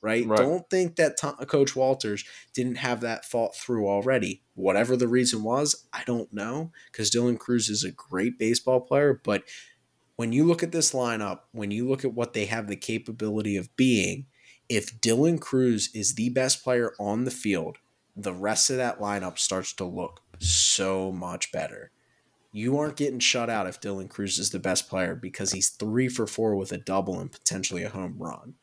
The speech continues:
Speaker 1: right? And he's in scoring position for guys like Tommy White, guys like Trey Morgan, guys like Cade Beloso, Braden Jobert, Gavin Dugas, who has a ton of clutch hits throughout the,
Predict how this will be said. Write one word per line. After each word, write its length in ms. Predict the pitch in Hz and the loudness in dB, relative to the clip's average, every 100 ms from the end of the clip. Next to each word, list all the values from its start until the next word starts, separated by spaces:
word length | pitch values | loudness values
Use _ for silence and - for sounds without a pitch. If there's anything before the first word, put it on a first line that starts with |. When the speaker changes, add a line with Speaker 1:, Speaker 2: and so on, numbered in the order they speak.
| - - 95 | -20 -16 -6
Speaker 1:
right? 260 | 95 92 | -4 -4
And 120 | 101 | -6
he's 160 | 101 - | -2 -2
in 80 | 98 | 0
scoring 400 | - 117 113 104 | -4 -4 -6 -6
position 480 | 104 95 92 95 85 | -8 -4 -2 -4 -4
for 160 | 101 | -6
guys 360 | 95 95 92 - | -2 0 2 0
like 200 | 92 - | -2 -8
Tommy 280 | 95 92 92 | -6 -6 -6
White, 300 | 92 92 - - - | -8 -10 -12 -20 -14
guys 260 | - 101 - | -2 0 0
like 160 | 92 - | 0 -4
Trey 260 | - 95 | -2 -2
Morgan, 460 | 90 92 90 92 104 | -4 -8 -10 -12 -8
guys 340 | 92 104 113 | -4 -2 -2
like 220 | 107 95 - | -2 -4 -8
Cade 320 | 95 95 92 | -6 -6 -6
Beloso, 580 | 87 90 90 - 92 85 | -8 -6 -4 -2 -4 -2
Braden 380 | 85 92 95 95 | 0 2 2 -2
Jobert, 500 | 90 87 90 90 85 | -4 -4 -2 -2 0
Gavin 360 | 87 92 92 | 0 0 -2
Dugas, 540 | 87 90 90 87 87 - | -4 -4 -2 -2 -2 -2
who 80 | 90 | -2
has 160 | 87 | -4
a 60 | 87 | -4
ton 220 | - 92 | -6 -6
of 100 | 90 | -8
clutch 320 | - 90 - | -2 0 0
hits 280 | 92 - - | -4 -2 -4
throughout 360 | - 92 85 - | -2 -2 -2 -4
the, 160 | 92 | -12